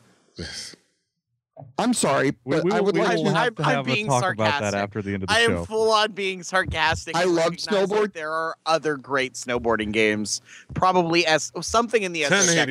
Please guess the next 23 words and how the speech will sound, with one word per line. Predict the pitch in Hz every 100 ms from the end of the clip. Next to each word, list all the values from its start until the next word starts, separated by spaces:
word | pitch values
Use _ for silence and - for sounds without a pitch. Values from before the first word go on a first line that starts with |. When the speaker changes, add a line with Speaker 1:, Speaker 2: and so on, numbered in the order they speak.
| 127
Speaker 1:
snowboard. |
Speaker 4:
franchise. | 110 - 98 113 110 104
Speaker 2:
Snow, | - 180 202 254
Speaker 3:
And, | 196
and | 131
Speaker 2:
Snowboard | 214 214 226 214
Kids | - 214 180
was | 180 160
great, | 147 165 180 -
but | -
I | 151
would | 156 156
like | 175 202
to | -
remind | 165 156 160 170 156 123
you | 120 143 - _
that | 151 135
it's | 175 -
tricky | - - 277 285 196 110 139 - _ -
to | 196
rock | 165 170 180
a | 175
rhyme | 156 165 127 127 131